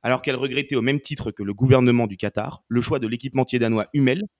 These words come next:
d'habiller la sélection d'un maillot sans logo apparent, ni de la marque, ni de la fédération,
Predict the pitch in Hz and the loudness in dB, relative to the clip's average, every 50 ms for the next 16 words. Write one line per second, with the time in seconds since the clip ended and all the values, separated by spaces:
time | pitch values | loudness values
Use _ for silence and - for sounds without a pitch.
0 | _ _ _ _ _ 110 131 131 127 135 147 143 117 110 - - 160 143 139 - | _ _ _ _ _ 2 2 2 2 0 0 0 0 0 0 0 -2 -2 -2 -2
1 | - 156 151 135 120 117 113 113 110 104 - - 156 151 143 139 131 127 139 135 | -4 -4 -2 -2 -2 -2 -2 -2 -4 -4 -4 -2 0 2 2 2 4 4 4 4
2 | 120 - 123 110 113 131 147 - _ _ _ _ _ _ _ _ - 139 160 160 | 4 2 0 0 0 -2 -4 -6 _ _ _ _ _ _ _ _ -2 -2 -2 -2
3 | 131 127 120 113 113 110 113 151 - _ _ _ _ 120 123 143 156 151 135 123 | -4 -4 -4 -4 -4 -6 -8 -8 -10 _ _ _ _ -2 0 0 0 0 0 -2
4 | 120 110 - 110 104 101 98 101 98 - - | -2 -4 -6 -8 -8 -8 -8 -10 -14 -16 -18